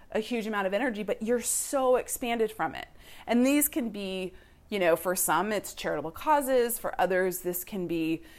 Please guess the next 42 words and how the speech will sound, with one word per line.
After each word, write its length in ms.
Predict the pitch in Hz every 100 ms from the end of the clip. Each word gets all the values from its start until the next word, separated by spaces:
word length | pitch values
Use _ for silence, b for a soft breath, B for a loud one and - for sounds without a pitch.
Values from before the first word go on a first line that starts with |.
| B B
you 140 | 202
know, 320 | 170 160 156
time 640 | - - 226 190 190 190 190
that 340 | 180 160 - - -
you 160 | 202 190
stop 380 | - 190 202 247
and 140 | 247
help 240 | 233 320
someone 340 | - 311 196 175
with 140 | 160
their 80 | 160
car 260 | - 156 165
and 80 |
they 80 | 196
are 180 | 214 302
stuck 440 | - - 160 143
and, 160 | 196 180 B B B -
and 200 | 214 202
they 160 | 233
are 100 | 214
so 380 | 196 - 285 277
appreciative, 580 | 269 269 233 233 196 180
and 160 | 185
then 200 | 202 196
you 220 | 196 254 269
feel 240 | 247 208
so 260 | - 247 240
expanded 420 | 233 247 208 208
from 180 | 202 190
the 100 | 180
share. 400 | - 330 165 B B B -
There 380 | 185 262 320 -
are 320 | 247 302 302
times 600 | 294 285 285 262 208 180
where 200 | 214 208
that 460 | 180 202 233 254 -
is, 460 | 226 202 190 - - b b b b - -
it, 180 | 196 - 190 -
you 160 | 202 233
know, 260 | 208 185 -
it's 180 | 233
an 120 | 233